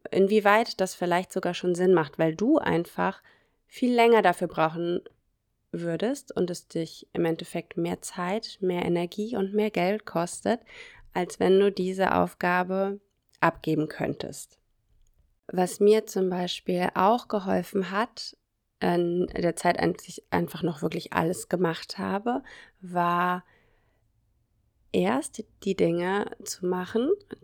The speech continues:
die mir Freude machen. Da spielt auch so ein bisschen das,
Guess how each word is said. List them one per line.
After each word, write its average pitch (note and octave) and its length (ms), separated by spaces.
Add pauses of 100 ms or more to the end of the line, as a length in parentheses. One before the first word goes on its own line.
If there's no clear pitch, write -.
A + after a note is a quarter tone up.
(120)
die G3 420
mir F3+ 180
Freude E3 420
machen. E3+ 480
Da F#3+ 120
spielt - 320
auch F3 120
so - 140
ein F3 80
bisschen F3+ 460
das, F3 260